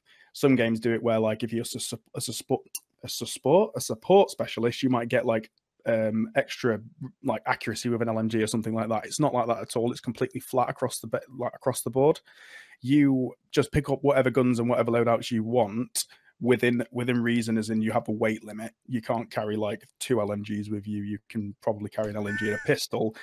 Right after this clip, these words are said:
or maybe a s-, S M G and a sniper kind of thing for those, like, long range, short range battles. And there's literally no bonuses to being in a, like, a, a certain class. It's just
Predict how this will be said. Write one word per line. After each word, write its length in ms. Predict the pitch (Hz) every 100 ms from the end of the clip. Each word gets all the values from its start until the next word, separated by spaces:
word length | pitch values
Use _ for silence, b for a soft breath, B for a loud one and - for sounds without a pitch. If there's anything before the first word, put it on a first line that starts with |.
| B B -
or 140 | 139
maybe 240 | 139 147 135
a 60 |
s-, 120 | 113 -
S 180 | - -
M 120 | 131
G 120 | 120
and 100 | 120
a 40 | 110
sniper 400 | - 120 113 -
kind 160 | 113
of 80 | 110
thing 200 | 113 110
for 120 | 110
those, 280 | 113 113 -
like, 220 | 123 110 - _ _ _
long 240 | 131 135 127
range, 240 | 127 123
short 240 | - 131 123
range 220 | 117 110
battles. 460 | 113 120 110 117 B B B B B B B - -
And 400 | 127 127 123 117 -
there's 300 | 135 143 123 131
literally 440 | 147 143 139 131
no 520 | 131 135 131 127 123 - -
bonuses 600 | 156 135 127 123 127 -
to 160 | -
being 260 | 113 123 117
in 140 | 117
a, 60 | 113 -
like, 200 | 117 113
a, 80 | 120 - -
a 80 | 135
certain 320 | 123 120 117
class. 260 | - 113
It's 120 | 113 107
just 220 | 117